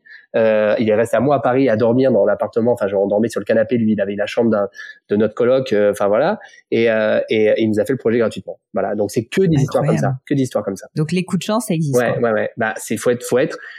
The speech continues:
Speaker 1: c'est aussi beaucoup de persévérance et c'est aussi nous,
Speaker 2: Ouais,
Speaker 1: je
Speaker 2: ouais.
Speaker 1: pense qu'on a toujours été, euh, bah, voilà, euh, on, on n'a jamais, on n'a jamais accepté les, les refus et donc on essaie toujours d'aller plus loin, quoi.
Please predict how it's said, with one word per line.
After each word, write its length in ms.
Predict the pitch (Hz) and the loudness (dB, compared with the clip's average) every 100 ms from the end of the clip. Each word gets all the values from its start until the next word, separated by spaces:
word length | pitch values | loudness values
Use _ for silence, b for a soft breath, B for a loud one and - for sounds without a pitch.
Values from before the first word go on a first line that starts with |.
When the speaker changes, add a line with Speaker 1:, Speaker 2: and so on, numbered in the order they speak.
| B | B
Speaker 1:
c'est 140 | - 113 | -2 0
aussi 300 | 110 - 143 | 0 2 2
beaucoup 400 | 123 127 - 156 | 2 0 2 2
de 640 | 123 113 107 107 101 101 - | 4 4 4 2 2 -2 -8
persévérance 640 | - 123 - 117 120 147 - | -6 -4 0 0 2 0 0
et 40 | 95 | -4
c'est 120 | - | -2
aussi 240 | 104 - | -2 2
nous, 220 | 127 156 165 | 2 4 4
Speaker 2:
Ouais, 120 | 110 | 2
Speaker 1:
je 60 | |
Speaker 2:
ouais. 60 | 95 | 0
Speaker 1:
pense 100 | 123 | 0
qu'on 120 | - | 0
a 100 | 101 | -2
toujours 180 | - 113 | 0 0
été, 240 | 110 117 127 | 2 2 2
euh, 300 | 110 101 98 B B B | 2 0 -2 B B B
bah, 60 | 98 | -2
voilà, 300 | 117 127 101 | 0 0 0
euh, 240 | 98 95 - 87 | 0 -2 -4 -6
on, 360 | 110 113 110 110 | -6 -6 -6 -6
on 20 | |
n'a 140 | 104 | -4
jamais, 260 | 104 113 127 | 0 2 2
on 220 | 123 117 | 2 0
n'a 80 | 104 | 0
jamais 220 | 101 120 | 2 0
accepté 340 | 120 - 107 117 | 0 -2 -2 0
les, 260 | 110 104 | 0 0
les 140 | 98 101 | 0 0
refus 480 | 104 - 143 156 | 0 0 0 2
et 80 | 117 | 2
donc 140 | 98 92 | 0 -2
on 100 | 95 | -6
essaie 160 | - | -6
toujours 140 | 95 107 | -4 -2
d'aller 180 | 101 92 | -2 -4
plus 140 | 117 | -2
loin, 100 | 120 | -2
quoi. 160 | - | -4